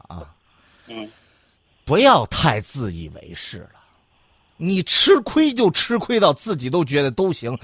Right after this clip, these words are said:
Speaker 1: 都明白，都，你知道啥？你原来知道，你就不会让媳妇儿心寒。你原来了解她，你就不会让她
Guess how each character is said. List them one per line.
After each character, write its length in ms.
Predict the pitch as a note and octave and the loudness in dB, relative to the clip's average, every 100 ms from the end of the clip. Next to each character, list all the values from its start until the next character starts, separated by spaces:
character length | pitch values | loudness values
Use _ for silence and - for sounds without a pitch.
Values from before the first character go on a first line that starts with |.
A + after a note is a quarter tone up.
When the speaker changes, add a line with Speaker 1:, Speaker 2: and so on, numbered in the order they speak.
| E3+ | 0
Speaker 1:
都 140 | A3 G#3 | 4 4
明 200 | D#3 E3 | 4 4
白， 140 | D3+ | 4
都， 140 | B2 | 4
你 160 | D#3+ D#3 | 0 -2
知 120 | D3 | 2
道 140 | A#3+ D3 | 4 6
啥？ 180 | B2+ - _ _ _ _ _ _ _ _ _ _ _ _ _ _ | 4 0 _ _ _ _ _ _ _ _ _ _ _ _ _ _
你 160 | G3+ G#3+ | 2 6
原 140 | C4+ | 8
来 80 | C#4 | 6
知 160 | G#3+ | 4
道， 120 | C4+ G#3+ | 4 4
你 120 | E3 | 2
就 140 | A3 | 0
不 180 | F#3 A3 | 0 0
会 140 | A#3+ | 2
让 160 | G3 E3 | 4 2
媳 160 | - E3 | 0 -2
妇 80 | |
儿 80 | D#3+ | -2
心 220 | A#2+ D#3 | -2 -8
寒。 280 | C#3+ F#2 - - _ _ _ _ _ _ - | -8 -10 -10 -12 _ _ _ _ _ _ -2
你 180 | G#3+ | 2
原 180 | A3+ C4+ | 6 8
来 80 | C#4+ | 8
了 300 | A#3+ G#3+ C4 | 8 6 6
解 160 | G#3+ D3 | 4 2
她， 120 | F3 | 2
你 160 | F3 | 2
就 140 | D3+ G#3+ | 0 -2
不 160 | G#3 | -2
会 100 | A3+ | 0
让 200 | A#3 G#3+ | 4 4
她 160 | F3+ F#3+ | 4 2